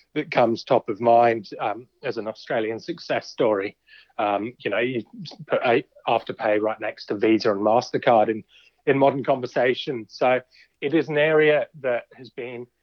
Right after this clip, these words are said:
very, very small in the broad Australian index, but we see massive growth potential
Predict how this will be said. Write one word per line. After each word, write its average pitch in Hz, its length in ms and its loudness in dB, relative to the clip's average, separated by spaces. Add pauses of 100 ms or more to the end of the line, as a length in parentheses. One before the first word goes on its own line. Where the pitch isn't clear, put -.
(180)
very, 135 400 0
very 120 260 0
small 139 600 -2
in 117 140 -8
the 113 60 -8
broad 120 360 -2
Australian 120 560 -2
index, 139 480 -4 (400)
but 135 160 -4
we 123 140 4
see 127 320 0 (200)
massive 131 520 -4
growth 110 360 2
potential 101 640 -4